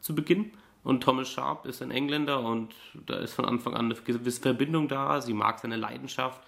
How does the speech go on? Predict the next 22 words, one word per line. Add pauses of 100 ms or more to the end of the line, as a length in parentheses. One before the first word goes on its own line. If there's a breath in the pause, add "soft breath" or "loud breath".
(680 loud breath)
Er
begegnet
ihr
eigentlich
im,
insofern,
weil
er
ein
Meeting
mit
ihrem
Vater
hat, (540 soft breath)
um
ihn
von
gewissen
finanziellen
Investitionen
zu
überzeugen.